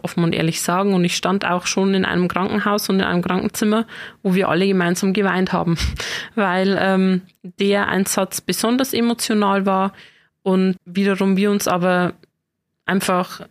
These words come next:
es hat sich angefühlt, als würden wir uns schon ewig kennen. Und da denke ich, ist es auch kein, ähm, Verbrechen, wenn man seinen Emotionen und Gefühlen freien Lauf lässt und das auch den Eltern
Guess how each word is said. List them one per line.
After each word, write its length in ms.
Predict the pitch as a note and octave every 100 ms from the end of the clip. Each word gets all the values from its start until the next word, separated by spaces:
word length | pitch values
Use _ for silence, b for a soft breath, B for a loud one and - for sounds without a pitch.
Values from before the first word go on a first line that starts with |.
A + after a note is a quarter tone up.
| _ _ -
es 260 | F#3+ -
hat 280 | F#3 G#3+ -
sich 240 | - G3+
angefühlt, 440 | - G3 - G#3+ G3+
als 240 | F#3+ -
würden 260 | F#3+ G#3+ G3+
wir 80 | G3+
uns 100 | -
schon 160 | F#3+
ewig 320 | - A#3+ A3
kennen. 360 | - F#3 G#3+ A#3 B B B B
Und 160 | F#3+ F#3
da 200 | F3+ F3+
denke 260 | F#3+ F#3+
ich, 100 | -
ist 160 | G3 -
es 140 | -
auch 140 | F3+ -
kein, 440 | - F3+ F#3+ F#3+ -
ähm, 220 | F3+ F3
Verbrechen, 640 | - F3 - F#3 G3 F#3
wenn 140 | E3+ F3
man 480 | E3+ E3+ F3 F3 -
seinen 340 | F3+ F3+ F3
Emotionen 680 | E3+ F3 - - F#3 F#3 F#3
und 140 | F3
Gefühlen 420 | F3+ - G3+ G3 F#3+
freien 360 | - F3 F3
Lauf 340 | E3+ E3+ F3+ F3+
lässt 380 | G3 - -
und 340 | C#4+ F3+ F3+ F3
das 200 | F#3+ -
auch 180 | F3 F3+
den 200 | F3 F3
Eltern 480 | F3 F3+ F#3+ G3